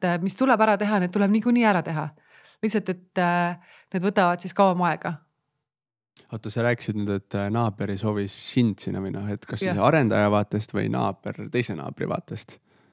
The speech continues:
Speaker 1: Äh, no selles mõttes, kui mina
Speaker 2: Või
Speaker 1: tulen
Speaker 2: haldaja?
Speaker 1: ja, äh, ehitan tema kinnistule,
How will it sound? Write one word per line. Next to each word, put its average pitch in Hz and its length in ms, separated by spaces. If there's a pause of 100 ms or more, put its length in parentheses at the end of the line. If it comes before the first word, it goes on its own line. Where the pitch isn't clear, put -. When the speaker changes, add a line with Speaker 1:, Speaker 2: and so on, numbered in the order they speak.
(120)
Speaker 1:
Äh, 190 240
no 214 140
selles 220 200
mõttes, - 260
kui 208 120
mina 262 380
Speaker 2:
Või 202 160
Speaker 1:
tulen 220 220
Speaker 2:
haldaja? 262 180
Speaker 1:
ja, 196 420 (280)
äh, 180 280
ehitan 233 320
tema 202 220
kinnistule, 180 680